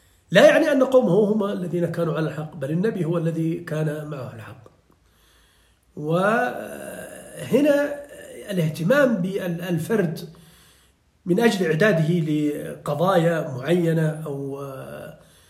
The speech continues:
أمور تعتبر خطيرة على مستوى ال-، ال-، المجتمع، هذا منهج، هذا منهج. وانظروا، نعطيكم حادثة حدثت لي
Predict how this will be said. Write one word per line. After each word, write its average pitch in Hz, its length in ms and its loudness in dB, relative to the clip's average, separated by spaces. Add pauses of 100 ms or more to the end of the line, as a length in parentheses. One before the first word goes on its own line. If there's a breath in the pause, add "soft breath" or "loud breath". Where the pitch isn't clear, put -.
(320 soft breath)
أمور 180 640 4
تعتبر 160 400 -2
خطيرة 185 520 0
على 160 240 2
مستوى 165 480 0
ال-، 156 200 -2 (540)
ال-، 151 280 -6
المجتمع، 180 760 0 (760 loud breath)
هذا 202 260 6
منهج، 269 540 0
هذا 113 200 -8
منهج. 208 420 4
وانظروا، 180 800 0
نعطيكم 156 420 -6
حادثة 180 540 -2 (520 loud breath)
حدثت 220 580 2
لي 233 320 -2